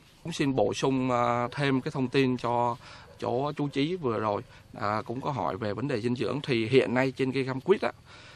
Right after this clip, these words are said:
thì cái đặc tính sinh lý của cây, tức là cái bộ rễ nó không có lông hút, mà cái cây quýt chúng ta nó mang lại cái năng suất rất lớn, là bà con mình thấy cái tỷ lệ đeo trái trên cây rất là cao,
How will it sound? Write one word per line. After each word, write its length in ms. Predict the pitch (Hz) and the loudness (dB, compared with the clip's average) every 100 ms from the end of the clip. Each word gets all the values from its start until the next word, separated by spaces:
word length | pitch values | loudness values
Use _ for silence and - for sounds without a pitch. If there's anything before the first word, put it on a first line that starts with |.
| - | -8
thì 180 | 123 107 | -4 -2
cái 120 | 160 | 2
đặc 160 | 123 - - - - | 2 2 -8 -20 -10
tính 600 | - 143 196 214 226 233 226 | -6 -4 -2 -2 -2 -4 -8
sinh 300 | - 147 143 | -2 2 4
lý 160 | 151 | 4
của 160 | 196 101 | 0 -4
cây, 340 | 127 135 127 123 | 0 2 2 -2
tức 140 | 123 | -6
là 100 | 110 | -8
cái 100 | - | -6
bộ 200 | 123 - 101 | -6 -4 -4
rễ 160 | 98 | -4
nó 100 | 165 | -6
không 160 | 160 135 | -4 -4
có 80 | 135 | -2
lông 160 | 131 | 0
hút, 160 | 135 190 - - - - - | 0 0 -4 -20 -20 -14 0
mà 240 | 113 101 | 2 2
cái 200 | - 156 | -4 -6
cây 200 | - 139 | -4 -4
quýt 240 | 127 190 - | 0 0 0
chúng 160 | 147 | -4
ta 220 | 143 131 120 | -2 0 0
nó 140 | 123 | -2
mang 320 | 151 139 123 | -2 -2 0
lại 140 | 113 - | -2 -4
cái 100 | 131 | -6
năng 140 | 123 | -6
suất 200 | 160 - | -10 -6
rất 200 | 180 - | -6 -4
lớn, 240 | 123 156 | -6 -6
là 60 | 156 | -4
bà 120 | 107 | -4
con 180 | 113 123 | 0 0
mình 100 | 107 | 0
thấy 200 | 113 131 | -6 -6
cái 120 | 175 | -8
tỷ 220 | - 117 | -2 0
lệ 240 | - 98 - - - | 0 -2 -4 -14 -6
đeo 180 | - 127 | -2 0
trái 200 | 123 147 | -2 -6
trên 160 | 151 123 | -8 -6
cây 140 | 120 | -6
rất 140 | 143 143 | -6 -6
là 60 | |
cao, 260 | 110 123 | -2 -2